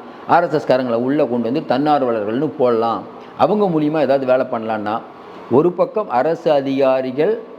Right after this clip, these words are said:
ஆள் சேர்க்குறாங்க, இதை எஸ் ஐ ஆரை சரி பார்க்குறாங்க. இன்னொரு பக்கம் தன்னார்வலர்கள் பண்றாங்க. இந்த தன்னார்வலர்கள் அப்படிங்கிறவங்க யாருன்னா, ஸ்ட்ரெயிட்டா அந்த தலைமை தேர்தல் அதிகாரி இருக்கார்ல, யாரு? பீகாருடைய தலைமை தேர்தல் அதிகாரி, அவர் போடணும். அவரே எல்லா போஸ்டிங்கும் போட முடியுமா?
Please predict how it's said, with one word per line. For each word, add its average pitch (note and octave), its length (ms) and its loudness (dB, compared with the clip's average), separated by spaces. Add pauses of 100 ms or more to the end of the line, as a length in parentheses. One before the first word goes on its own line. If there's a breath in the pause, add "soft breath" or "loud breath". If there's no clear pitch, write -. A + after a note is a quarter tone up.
(120)
ஆள் C#3+ 260 2
சேர்க்குறாங்க, G#2+ 420 0
இதை B2+ 120 0
எஸ் A#2+ 180 0
ஐ C#3+ 60 4
ஆரை B2 140 0
சரி A#2 240 -4
பார்க்குறாங்க. G#2 300 0 (720 loud breath)
இன்னொரு F#3 340 6
பக்கம் D#3 480 -2
தன்னார்வலர்கள் D3+ 840 0
பண்றாங்க. A2+ 400 -2 (600 loud breath)
இந்த C#3+ 240 4
தன்னார்வலர்கள் F3 1000 2
அப்படிங்கிறவங்க C3+ 680 -2
யாருன்னா, B2 680 0 (180)
ஸ்ட்ரெயிட்டா F3+ 500 0
அந்த E3+ 180 2
தலைமை D#3 420 -2
தேர்தல் C#3 280 0
அதிகாரி B2+ 360 2
இருக்கார்ல, A#2+ 280 0
யாரு? A2+ 260 2 (100)
பீகாருடைய D#3+ 680 2
தலைமை D3 380 -2
தேர்தல் C3 280 0
அதிகாரி, B2 540 2
அவர் C3 260 0
போடணும். C3+ 380 0 (640)
அவரே E3 320 4
எல்லா D3 220 4
போஸ்டிங்கும் D3 380 0
போட C3+ 140 2
முடியுமா? B2 300 0